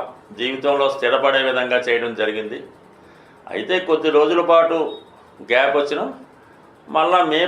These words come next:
పదిహేను తర్వాత రాహు మళ్ళా కుంభరాశిలోకి స్వక్షేత్రంలోకి ప్రవేశించాడు. దాంతో మీకు ఈ రాహు ఆరో స్థానంలో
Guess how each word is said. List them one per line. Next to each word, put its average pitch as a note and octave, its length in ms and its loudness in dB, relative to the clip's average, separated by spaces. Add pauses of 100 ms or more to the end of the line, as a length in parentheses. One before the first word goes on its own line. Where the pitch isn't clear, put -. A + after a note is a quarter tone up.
(100)
పదిహేను D#3 420 2
తర్వాత D3 340 2 (680)
రాహు D#3+ 380 4 (1120)
మళ్ళా C3 260 4 (400)
కుంభరాశిలోకి C#3+ 840 0 (800)
స్వక్షేత్రంలోకి D3 960 2 (100)
ప్రవేశించాడు. B2 680 -2 (380)
దాంతో F3 340 2 (140)
మీకు E3+ 240 -2 (640)
ఈ C#3+ 40 -2 (120)
రాహు D3+ 340 4 (400)
ఆరో D3 300 4
స్థానంలో C#3+ 480 2